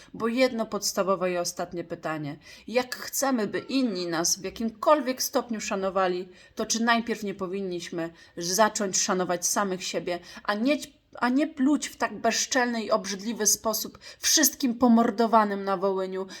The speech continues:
panie ministrze Błaszczak, wszystkim wciąż żyjącym, y, którzy, którzy w-, jakimś cudem przeżyli tą tragiczną rzeź i wszystkim k-, potomkom tych ludzi,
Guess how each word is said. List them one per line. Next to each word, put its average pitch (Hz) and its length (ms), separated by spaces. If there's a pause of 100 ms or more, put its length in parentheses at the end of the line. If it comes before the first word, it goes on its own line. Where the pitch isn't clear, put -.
(100)
panie 214 240
ministrze 208 560
Błaszczak, 190 540
wszystkim 262 640
wciąż 233 300
żyjącym, 214 800 (320)
y, 185 180
którzy, 208 680
którzy 226 320
w-, 233 460
jakimś 247 380
cudem 220 320
przeżyli 220 440
tą 202 180
tragiczną 196 600
rzeź 185 340 (260)
i 240 80
wszystkim 285 580
k-, - 160
potomkom 320 640
tych - 240
ludzi, 160 460